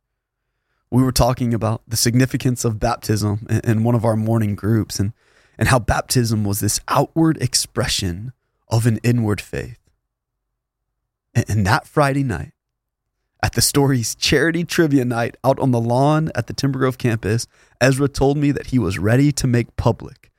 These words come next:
what God was clearly doing in his life.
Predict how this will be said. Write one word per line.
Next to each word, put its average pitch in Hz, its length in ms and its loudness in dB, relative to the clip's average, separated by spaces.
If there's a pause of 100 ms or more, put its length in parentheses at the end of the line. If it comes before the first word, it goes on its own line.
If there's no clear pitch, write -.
(180)
what 98 200 -2
God 101 260 0
was 95 180 -6
clearly 123 580 0
doing 95 560 -4
in 101 120 0
his 92 240 -4
life. - 240 -16